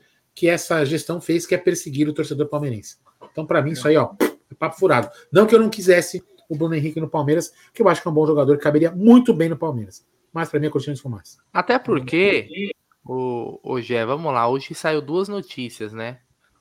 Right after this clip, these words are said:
Speaker 2: Uma é, uma seria pela manutenção do Anderson Barros pra próxima temporada.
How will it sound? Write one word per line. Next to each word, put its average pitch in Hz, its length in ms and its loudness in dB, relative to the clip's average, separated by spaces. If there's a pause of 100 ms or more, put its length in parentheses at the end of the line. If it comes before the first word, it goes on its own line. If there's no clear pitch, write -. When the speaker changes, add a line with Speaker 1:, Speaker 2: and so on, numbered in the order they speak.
(160)
Speaker 2:
Uma 220 400 2
é, 202 340 4
uma 185 240 -2
seria 185 460 0
pela 160 840 2 (600)
manutenção 180 960 -6
do 185 200 -2
Anderson 185 360 -6
Barros 165 320 -2
pra 170 140 -6
próxima 160 420 -6
temporada. 135 720 -4